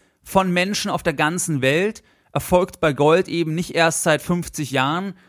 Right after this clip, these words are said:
sondern seit Tausenden von Jahren. Und deswegen ist meine Annahme, dass das Ganze auch in der Zukunft so sein wird, dass Gold immer einen Wert haben wird, egal welche Währung, egal welche Regierung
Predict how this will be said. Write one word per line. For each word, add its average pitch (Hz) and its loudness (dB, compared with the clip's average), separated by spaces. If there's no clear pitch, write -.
sondern 165 2
seit 151 0
Tausenden 175 2
von 139 -2
Jahren. 156 2
Und 143 -2
deswegen 175 0
ist 160 -4
meine 156 0
Annahme, 170 0
dass 160 0
das - -2
Ganze 160 0
auch 147 0
in 170 0
der 160 -2
Zukunft 185 -2
so 131 -4
sein 123 0
wird, 120 -4
dass 170 2
Gold 170 4
immer 214 2
einen 160 -2
Wert 160 0
haben 185 2
wird, 185 -2
egal 165 2
welche 160 -2
Währung, 170 -2
egal 156 0
welche 156 -4
Regierung 165 -2